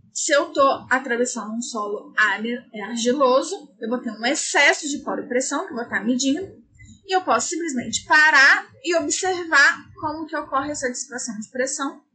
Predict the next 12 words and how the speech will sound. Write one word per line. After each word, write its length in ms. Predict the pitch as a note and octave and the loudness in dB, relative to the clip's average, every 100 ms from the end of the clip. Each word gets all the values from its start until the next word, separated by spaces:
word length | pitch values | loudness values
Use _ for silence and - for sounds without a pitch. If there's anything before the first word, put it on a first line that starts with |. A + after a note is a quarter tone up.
| _ _ _ | _ _ _
pra 160 | D#4+ D4 | 0 2
eu 160 | F4+ | 2
ter 260 | - E4+ - | 0 -2 2
esse 540 | C4 E4 - E4+ - - | 2 2 -2 -6 -8 -6
coeficiente 640 | E3 B3+ - - A3 A#3 | -4 -4 -4 -6 -4 -6
aqui, 220 | C4 D#4+ | -6 -10
que 100 | F4+ | -6
é 60 | D#4+ | -8
o 80 | D4+ | -6
coeficiente 680 | D4 - C#4+ C4 B3+ - A#3+ | -8 -6 -6 -6 -6 -8 -6
de 140 | C4 | -2
adensamento 800 | B3+ B3 B3+ C4+ C4 A3+ A#3 - | 0 0 -4 -4 -4 -4 -4 -8